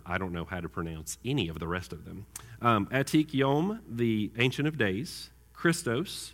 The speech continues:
the Anointed One. El Chul, the God who gave you birth. El Di, Dia, the God of knowledge. El Elyon, the God Most High. El Olam, the everlasting God. El Roi, the God who sees.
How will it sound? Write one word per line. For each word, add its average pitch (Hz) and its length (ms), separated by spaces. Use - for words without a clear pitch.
the 120 140
Anointed 127 420
One. 101 300
El 135 220
Chul, 156 560
the 110 100
God 117 320
who 127 80
gave 123 260
you 165 80
birth. 123 460
El 127 200
Di, 127 460
Dia, 113 380
the 110 160
God 113 220
of 135 60
knowledge. 117 580
El 123 200
Elyon, 120 640
the 101 100
God 113 260
Most 127 260
High. 98 300
El 113 220
Olam, 135 520
the 113 160
everlasting 117 560
God. 107 400
El 123 240
Roi, 120 540
the 107 100
God 107 280
who 107 120
sees. 104 640